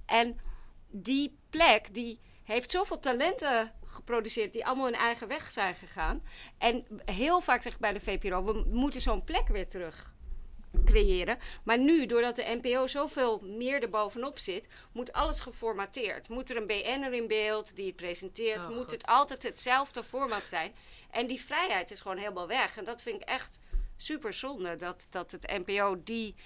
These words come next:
Speaker 1: dat soort experimentatiedrift, wat jonge mensen toch hebben, niet meer stimuleert, maar juist afvlakt.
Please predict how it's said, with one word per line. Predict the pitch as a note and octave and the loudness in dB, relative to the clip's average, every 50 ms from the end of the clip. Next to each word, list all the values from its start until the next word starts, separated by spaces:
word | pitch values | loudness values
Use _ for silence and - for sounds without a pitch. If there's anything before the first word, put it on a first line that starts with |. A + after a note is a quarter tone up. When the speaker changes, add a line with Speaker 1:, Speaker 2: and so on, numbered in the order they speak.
| - - - | -20 -18 -8
Speaker 1:
dat | - G#3+ G#3 | -6 -6 -4
soort | - A3 - | -4 -8 -8
experimentatiedrift, | - - A3+ A3+ - - - A#3 G#3 G3+ F#3+ F#3+ F#3 F3+ - - - - - - - - - - - A#3 A3+ B3 C#4 D4+ - - - B3 G#3 F#3+ F3+ - - - E3+ C#3+ - G3 F#3 F#3 F#3+ D4+ - - - - | -4 -6 -6 -6 -6 -8 -8 -6 -6 -4 -4 -6 -8 -8 -12 -20 -20 -18 -18 -18 -18 -18 -18 -6 0 2 2 2 2 0 -4 -6 -6 -6 -6 -8 -10 -12 -14 -18 -16 -10 -8 -6 -6 -4 -6 -6 -10 -12 -14 -6
wat | F#3+ G#3+ G3+ G3+ | -4 -4 -4 -2
jonge | A3 A3+ G#3+ G#3+ G#3+ | -2 -4 -4 -4 -6
mensen | G#3 G3+ G3 - - | -8 -8 -10 -10 -10
toch | - G#3 - | -12 -12 -6
hebben, | G#3 A3 C#4 B3+ G#3 G3 G3+ | -2 -2 0 0 0 -4 -4
niet | A3+ B3 A#3 - - | -4 -6 -6 -8 -6
meer | G3+ G3 F#3+ F3+ F3 E3+ - - - _ _ | -4 -4 -2 -2 -4 -6 -10 -20 -20 _ _
stimuleert, | - - - - G3 F#3 F#3 F#3 F#3+ B3 A3 F3 D#3 D#3 - | -10 -10 -8 -6 -6 -6 -4 -4 -4 -4 -4 -4 -4 -6 -4
maar | F#3+ F#3 | -4 -2
juist | F3+ F3+ F3+ E3+ - - - - - _ _ - _ _ - - - - | 2 2 2 2 0 -6 -8 -10 -20 _ _ -20 _ _ -20 -20 -16 -2
afvlakt. | - F#3+ - - - E3 D3+ D#3 - - - - | -2 -2 -2 -2 -10 -10 -10 -10 -10 -12 -10 0